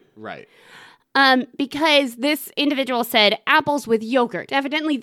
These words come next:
Speaker 2: apples with yogurt is not a menu item.
Speaker 1: Okay.
Speaker 2: Strawberries with yogurt is a menu item. It says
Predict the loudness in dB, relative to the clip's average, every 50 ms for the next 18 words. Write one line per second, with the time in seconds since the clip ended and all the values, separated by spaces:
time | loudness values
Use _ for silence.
0 | 0 2 2 2 2 2 0 0 0 -2 -2 0 2 2 2 2 2 0 -2 -2
1 | 0 2 2 4 4 4 2 2 2 0 -2 -4 -6 -10 -12 -14 -18 _ _ _
2 | _ _ -12 -10 -4 2 4 6 6 6 4 4 2 2 2 2 0 -2 -2 -2
3 | 0 2 2 2 2 0 -4 -4 -8 _ _ _ _ _ 0 2 4 4 2 2
4 | 2 0 0 -2 -4 -6 -4 -2 -2 -2 0 2 4 4